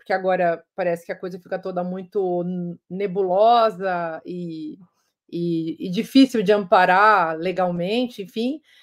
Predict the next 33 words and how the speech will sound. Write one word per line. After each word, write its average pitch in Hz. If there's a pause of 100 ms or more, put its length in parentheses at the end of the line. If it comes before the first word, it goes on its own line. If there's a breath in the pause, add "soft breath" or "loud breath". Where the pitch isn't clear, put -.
(220 soft breath)
é, 185
todo 208
mundo 214
pode 220
escapar, 220 (180)
a 196
irresponsabilidade 202
é 190 (480)
algo 208
também 214
que 214
deriva 214
dessa 175
desregulamentação, 190
que 202
a -
desregulamentação, 269
de 247
uma 302
maneira 269
geral, 247
quando 247
se 262
trata 233
de 240
economia, 240
ela 240
tem 233
a 226
ver 214
com 220
o -
neoliberalismo, 247